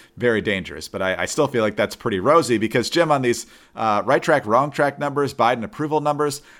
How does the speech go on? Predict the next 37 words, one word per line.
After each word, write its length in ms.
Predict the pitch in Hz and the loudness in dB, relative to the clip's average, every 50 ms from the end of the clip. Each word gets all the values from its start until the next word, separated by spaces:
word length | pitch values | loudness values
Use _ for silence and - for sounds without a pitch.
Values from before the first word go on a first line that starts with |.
| _ | _
I 100 | - 117 | 0 2
always 220 | 135 190 240 214 - | 4 4 2 2 2
had 140 | 196 185 147 | 0 0 0
this 140 | 143 131 | -2 -4
sneaking 320 | - - 151 156 147 147 139 | -4 -6 -8 -10 -10 -8 -10
suspicion 520 | - - 107 - - 143 147 139 - 117 | -8 -8 -8 -4 -2 -2 -2 0 -2 -4
that 120 | 104 101 - | -4 -4 0
some 180 | - 175 202 | 0 2 2
of 80 | 196 135 | 4 2
that 240 | 120 113 113 117 - | 4 4 2 2 0
was 360 | 117 107 101 95 - - - _ _ _ _ _ - _ _ - | 0 -2 -2 -4 -6 -12 -14 _ _ _ _ _ -20 _ _ -6
lefties 720 | 95 110 160 226 - - - 107 92 104 107 - - - _ _ _ | 0 2 2 2 2 -2 -4 -2 -2 -2 -4 -6 -10 -14 _ _ _
being 220 | - 123 127 110 | -2 0 0 2
disappointed 560 | 92 147 139 - 107 - 139 143 147 139 131 | 0 0 0 0 -4 2 2 2 4 2 0
that 120 | 117 - 82 | -2 -2 2
Biden 260 | 123 123 131 131 127 | 4 4 4 2 0
wasn't 260 | 120 123 113 113 107 | -2 -4 -4 -4 -4
getting 220 | 117 123 120 117 110 | -4 -4 -2 -2 -4
more 160 | 101 90 82 | -6 -8 -10
done, 580 | - - 120 123 135 135 135 131 123 117 107 - _ | -6 0 2 4 4 4 2 0 -4 -10 -12 -16 _
you 80 | - 85 | -14 -12
know, 100 | 85 90 | -12 -8
people 260 | - 110 104 110 101 | -6 -6 -4 -4 -4
who 80 | 95 | -4
hate 200 | 85 104 107 101 | -2 -4 -4 -6
Joe 180 | - - 101 92 | -4 -4 -4 -2
Manchin 380 | 87 98 107 117 113 - - 113 | -2 -2 -2 -2 -4 -6 -8 -8
and 100 | 101 - | -10 -6
so 160 | - 117 113 | -4 -4 -4
forth. 280 | - - 117 117 110 | -2 -2 -4 -4 -4
So 280 | 110 - 110 98 101 - - _ _ _ _ _ _ _ | -4 -4 -4 -4 -4 -4 -8 _ _ _ _ _ _ _
now 160 | - 113 131 165 | 0 2 2 2
that 100 | 160 139 | 2 0
he's 120 | 117 95 | 0 -2
getting 380 | - - 151 190 226 220 156 120 | 0 2 4 4 4 4 0 0
more 180 | 110 101 92 | -2 -2 -2
done, 440 | 82 - 101 82 85 92 101 117 131 | -2 -2 -2 -2 -2 -2 -4 -6 -8